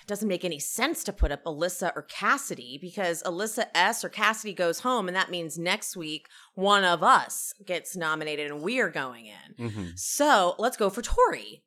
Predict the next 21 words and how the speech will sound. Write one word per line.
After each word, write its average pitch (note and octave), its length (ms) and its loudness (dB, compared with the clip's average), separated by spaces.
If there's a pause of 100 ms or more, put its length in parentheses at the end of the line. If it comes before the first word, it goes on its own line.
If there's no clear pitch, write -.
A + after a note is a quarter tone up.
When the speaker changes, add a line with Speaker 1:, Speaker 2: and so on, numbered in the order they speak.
(880)
Speaker 1:
Now, F4+ 100 -2 (160)
I, - 60 4 (1200)
I A4+ 220 6
didn't G#4 120 2
understand D4 520 0
that F3+ 240 4
logic. - 400 -6 (1400)
Speaker 2:
I G#3 140 12
didn't C#4+ 220 10
Speaker 1:
Ca- - 180 -2
Speaker 2:
watching E3+ 460 12
it, B2 200 8
but C#3+ 140 8
when C#3+ 160 10
you F3+ 320 8
said E3+ 320 8
it C#3+ 140 8
just C3 240 -2
now, D3+ 240 8
I G2+ 140 6
understand. F#2+ 720 -4